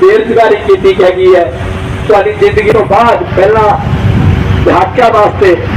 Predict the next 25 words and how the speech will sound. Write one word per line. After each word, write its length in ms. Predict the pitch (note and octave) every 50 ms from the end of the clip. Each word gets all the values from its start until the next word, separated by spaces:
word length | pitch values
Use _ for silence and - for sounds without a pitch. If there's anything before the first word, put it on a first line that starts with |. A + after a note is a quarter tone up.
| - - - -
ਆਜ਼ਾਦੀ 380 | E3 - F#3 F#3+ - - A3 A3+
ਲੜਾਈ 380 | A3 G#3+ A3 A3 G#3+ G#3+ G#3+ G#3+
ਲੜੀ 420 | G#3+ G#3 G#3+ G#3 G#3 F#3+ - F#3+ - - - - - - -
ਤੇ 80 | - G4
ਫਿਰ 320 | - - F#4 - A#3 A3+
ਇੱਕ 260 | A3+ A3+ A3 F3 E3+
ਯੋਜਨਾਬੱਧ 640 | F3+ G3 G3+ G#3 A3+ A3+ A3+ G#3+ G3+ G#3 G3 - -
ਤਰੀਕੇ 340 | F3+ F#3 - - F#3+ F#3+ F#3
ਨਾਲ 300 | F3+ F3+ F3 E3+ - - - - - - - -
ਹਿੰਦੁਸਤਾਨ 520 | G3 G#3 - G#3+ F#3+ - - G3+ F#3+ F#3+
ਦਾ 100 | F#3+ F#3+
ਵਿਕਾਸ 440 | F#3 F#3 - E3+ E3+ F3 F3 F3 -
ਕੀਤਾ। 440 | F3 F3 E3+ - F3+ F3 E3 - - - - - - - - - - - - -
ਚਾਹੇ 160 | - F#4+ F#4
ਉਹ 80 | G4 F#4
ਚੰਡੀਗੜ੍ਹ 480 | - F#3+ G3 F#3+ - G#3 G3+ G#3 G#3 G3
ਹੋਵੇ, 420 | G3 F#3+ F#3+ F3+ F#3 F#3 E3+ - - - - - - - - - - - - -
ਚਾਹੇ 200 | F3+ F#3 G3+ G#3
ਪੀਜੀਆਈ 500 | G3+ - G#3 G#3 G3+ F#3+ A3 A3+ G#3+ G#3+
ਹੋਵੇ, 400 | G3 G#3 G#3 G3+ G3+ G3 F#3 E3 - - - - - - - - - - - -
ਚਾਹੇ 220 | F#3+ G3+ G#3+ A3+
ਉਹ 60 | A3
ਪੰਜਾਬ 480 | - - F#3 F#3+ G3 G3+ G#3 G#3 - A3+
ਯੂਨੀਵਰਸਿਟੀ 480 | A3 A3+ A3+ A3+ G#3 F#3+ F#3+ - A3+
ਹੋਵੇ 360 | G#3+ G#3 G#3 G3 G3 F#3 F3